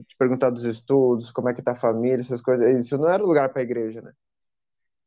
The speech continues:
E aí agora eu tô na igreja, eu sou convidado pra ser coroinha, eu ser acólito ali, e agora eu tenho uma função na igreja, né? É, assim, eu me senti útil, assim, né?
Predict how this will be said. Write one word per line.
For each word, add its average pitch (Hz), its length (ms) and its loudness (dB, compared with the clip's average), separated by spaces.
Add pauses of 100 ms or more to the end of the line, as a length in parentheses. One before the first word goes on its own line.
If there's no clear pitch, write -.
E 143 120 0
aí 156 300 4
agora 165 380 6
eu 185 80 -6
tô 185 120 -2
na 180 120 0
igreja, 175 480 4
eu 196 260 0
sou 160 200 -4
convidado 147 440 2
pra 139 140 -4
ser 147 160 -6
coroinha, 147 720 0
eu 127 180 2
ser 123 140 -2
acólito 147 560 0
ali, 147 240 -4 (720)
e 160 120 6
agora 175 260 4
eu 190 100 -2
tenho 196 220 2
uma 208 120 0
função 190 380 0
na 185 100 0
igreja, 127 380 0
né? 98 140 -12 (760)
É, 113 520 6
assim, 143 280 -4
eu 123 140 4
me 135 120 0
senti 151 320 0
útil, 156 420 4
assim, 117 240 -2
né? 151 180 -6